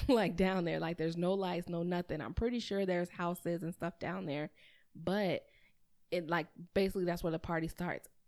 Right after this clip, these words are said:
stops. And I saw something with glowy eyes, and it was like a man, a figure, a figure like a man. It had glowy eyes. And I'm like, "What the hell?" So maybe, like, a year later, I was just looking up stuff,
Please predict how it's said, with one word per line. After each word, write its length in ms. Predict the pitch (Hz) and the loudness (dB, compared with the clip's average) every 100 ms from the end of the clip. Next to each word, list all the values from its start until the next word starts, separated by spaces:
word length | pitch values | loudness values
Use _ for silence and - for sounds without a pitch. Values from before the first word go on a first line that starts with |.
| - | -4
stops. 560 | - 208 180 - - - | -2 -2 -2 -6 -16 -8
And 400 | 190 196 185 180 - | -2 2 2 0 -2
I 160 | 190 214 | -4 -4
saw 340 | - 185 170 | -4 -2 -2
something 560 | 175 175 180 - 202 190 | -2 -4 -4 -2 0 0
with 180 | 180 - | -2 -2
glowy 440 | 170 170 190 220 | 0 2 2 0
eyes, 560 | 180 180 175 180 180 180 - _ - - _ _ | -2 0 0 0 -2 -4 -10 _ -20 -20 _ _
and 760 | 180 175 165 160 156 147 131 151 _ _ _ _ _ _ _ _ - | 0 2 2 0 0 0 -2 -6 _ _ _ _ _ _ _ _ 4
it 100 | 202 | 4
was 160 | 196 | 6
like 160 | 190 175 | 2 0
a 40 | 170 | 0
man, 440 | 180 262 202 139 | 2 4 2 0
a 60 | 156 - | -2 0
figure, 360 | 233 190 135 90 | 0 0 -2 -2
a 40 | |
figure 300 | - 170 180 | -4 -2 0
like 180 | 175 180 | -2 -2
a 40 | |
man. 340 | 185 214 175 165 | -2 0 0 -2
It 60 | |
had 240 | 165 156 131 | -2 -4 -4
glowy 400 | 160 170 180 196 | 0 2 2 2
eyes. 260 | 233 247 190 | 0 0 2
And 100 | 196 | 0
I'm 140 | 226 | 0
like, 200 | 214 190 202 | 0 -2 -2
"What 280 | 226 269 - _ - | -4 -4 -8 _ -4
the 180 | 240 226 - - | -4 -4 -10 -6
hell?" 520 | 349 311 220 185 190 _ - - - - - _ _ - - - | -2 2 2 0 -2 _ -20 -20 -20 -20 -20 _ _ -20 -14 -2
So 340 | 220 202 196 202 | 2 4 6 4
maybe, 320 | 202 208 226 | 2 2 2
like, 200 | 214 202 | 0 0
a 60 | 185 | 0
year 240 | 180 190 | 4 4
later, 260 | 180 180 175 | 4 4 4
I 80 | 170 | 2
was 80 | |
just 200 | 180 185 | 0 -2
looking 280 | 175 170 180 | -2 -2 0
up 100 | 170 | 0
stuff, 340 | - 185 180 | -2 -2 -2